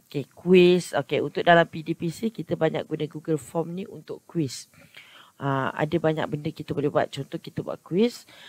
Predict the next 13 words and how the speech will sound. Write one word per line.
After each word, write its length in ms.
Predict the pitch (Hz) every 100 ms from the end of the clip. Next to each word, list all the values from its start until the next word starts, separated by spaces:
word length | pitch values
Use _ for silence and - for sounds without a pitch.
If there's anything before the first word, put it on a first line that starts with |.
| -
so 240 | - 185 180
ki-, 160 | -
boleh 240 | 147 160 156
bagi 160 | 156
markah 400 | 160 165 - 170
terus 240 | - 143 135
kat 160 | -
situ 320 | 117 143 139 120
kalau 240 | - 131 127
Google 240 | 127 127
Form 320 | - 139 127
ni. 80 | 127 - _ _ _ _ _ _ _ _ -
Ataupun, 560 | - - - 185 190